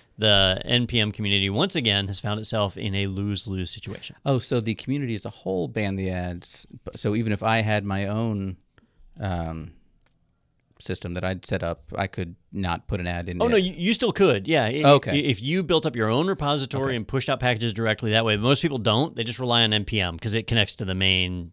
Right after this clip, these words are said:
Speaker 1: stuff. You know, that, that's
Speaker 2: Gotcha.
Speaker 1: kinda where people expect to go. But there is the N P M Incorporated. That's the actual company that, that manages it, and they're the ones who banned it from the main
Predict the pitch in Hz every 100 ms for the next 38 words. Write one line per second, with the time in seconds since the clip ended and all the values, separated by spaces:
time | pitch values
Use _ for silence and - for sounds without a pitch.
0 | - - 110 87 - 107 90 101 107 110
1 | 95 113 98 101 117 110 95 107 - 92
2 | 92 - - - 147 139 139 143 151 143
3 | 120 - _ - 135 156 - 165 143 139
4 | - 117 - - 143 123 104 85 82 85
5 | 104 - 120 101 110 - 113 - 117 104
6 | 113 95 87 92 95 90 95 117 123 139
7 | 160 - 110 107 110 123 135 120 120 123
8 | 107 107 107 104 107 92 92 95 95 98
9 | 92